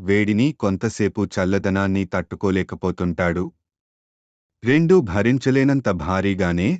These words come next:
శరీరంపై దాడి సలుపుతాయి. దాహం ప్రేగులలోని ముఖ్య ప్రాంతాన్ని నిరోధిస్తే అది పిత్త ప్రకోపమే. రసాల తగ్గుదల వల్ల వచ్చే దాహం త్రిదోషకారకం. కణజాల క్షీణత, మూర్ఛ,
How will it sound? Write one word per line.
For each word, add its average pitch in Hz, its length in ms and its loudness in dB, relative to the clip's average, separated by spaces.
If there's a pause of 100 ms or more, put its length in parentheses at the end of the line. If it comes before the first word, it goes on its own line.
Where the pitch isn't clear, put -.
(120)
శరీరంపై 113 680 0
దాడి 95 380 -2
సలుపుతాయి. 90 760 -2 (1000)
దాహం 170 420 0
ప్రేగులలోని 131 800 4
ముఖ్య 107 400 -4
ప్రాంతాన్ని 92 720 -2
నిరోధిస్తే 95 880 -2 (140)
అది 113 200 -2
పిత్త 107 320 -4
ప్రకోపమే. 95 840 -4 (920)
రసాల 143 440 0
తగ్గుదల 107 500 0
వల్ల 104 240 0
వచ్చే 95 540 -2
దాహం 92 420 -4
త్రిదోషకారకం. 92 1080 -4 (920)
కణజాల 175 480 4
క్షీణత, 101 500 0 (300)
మూర్ఛ, 98 540 0